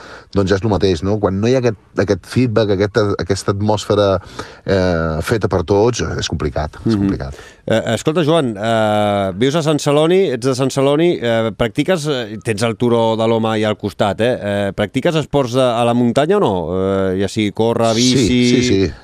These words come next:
Speaker 1: Sí, sí, faig muntanya, molt menys de la que voldria, perquè, bueno, amb un fill també és complicat, però sí que la que puc m'escapo. No soc de córrer molt, vaig,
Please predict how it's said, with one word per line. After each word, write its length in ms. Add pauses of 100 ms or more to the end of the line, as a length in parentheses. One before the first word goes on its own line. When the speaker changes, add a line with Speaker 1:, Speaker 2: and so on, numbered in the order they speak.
(540)
Speaker 1:
Sí, 200
sí, 140
faig 240
muntanya, 640
molt 540
menys 240
de 60
la 120
que 80
voldria, 560 (460)
perquè, 200
bueno, 180
amb 80
un 120
fill 260
també 380
és 100
complicat, 480
però 140
sí 140
que 80
la 100
que 80
puc 160
m'escapo. 640 (320)
No 140
soc 180
de 80
córrer 240
molt, 380 (200)
vaig, 360